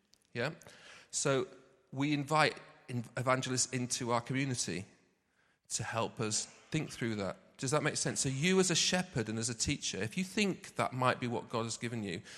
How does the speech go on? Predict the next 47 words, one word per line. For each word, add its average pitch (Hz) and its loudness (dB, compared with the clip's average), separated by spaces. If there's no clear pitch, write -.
we 139 -2
need 175 0
you 107 -6
to - 0
call 160 -4
out 156 4
those 123 0
gifts 131 -2
in 117 -4
our 117 -2
church - -6
to - 0
help 147 4
the 143 -2
rest 147 2
of 113 -2
us 110 2
to - -6
be 139 -6
that 117 -6
way. 104 -10
So 151 0
would 156 -4
you 190 -4
stand 165 -2
again, 131 -6
those 107 -4
people 113 -10
who 120 -8
stood, - -8
please? 95 -12
And 113 -10
I'm 110 -8
gonna 117 -8
ask 131 -4
you 117 -8
to - -4
say 113 2
a 110 -4
prayer 107 -4
for 147 -8
all 113 -4
the 110 -6
rest 117 -4
of 107 -12
the 113 -8
church - -6